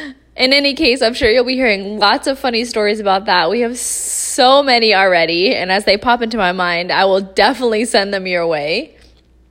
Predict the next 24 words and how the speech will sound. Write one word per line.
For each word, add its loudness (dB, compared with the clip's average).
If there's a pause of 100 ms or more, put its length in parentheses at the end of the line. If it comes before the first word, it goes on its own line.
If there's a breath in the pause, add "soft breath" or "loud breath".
(460)
We 0
also 2
have 0
a 0
little 0
dog 2 (480 loud breath)
who's -4
a -6
Maltese -6
poodle -4
who -4
is 2
curled -2
up -4
on -6
my -6
lap -4
right -2
now, -8
and -10 (320 loud breath)
we -8
call -4
her -6
Lucy. -6